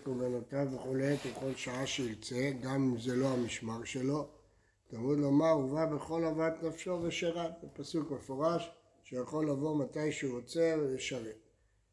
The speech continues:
ומנין שעבודתה ועורה שלו, תלמוד לומר, "ואיש את קודשיו לא יהיו", כיוון שהוא זה שמקריב, אז גם העור שייך לו. הכיצד? אם היה בעל מום,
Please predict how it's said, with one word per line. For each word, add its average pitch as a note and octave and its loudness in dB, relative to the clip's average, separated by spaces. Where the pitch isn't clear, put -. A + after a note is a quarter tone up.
ומנין C#3+ 4
שעבודתה C3 0
ועורה B2+ 0
שלו, B2 2
תלמוד B2 -4
לומר, F#3 2
"ואיש D#3 0
את D#3 0
קודשיו B2+ -2
לא E3 4
יהיו", G3+ 6
כיוון D3 4
שהוא C#3 4
זה C#3+ 6
שמקריב, C#3 4
אז D3+ -6
גם G3 2
העור F#3+ 2
שייך E3+ -2
לו. - -6
הכיצד? E3+ 2
אם G#3 8
היה F3+ 8
בעל D3+ 2
מום, A#2 0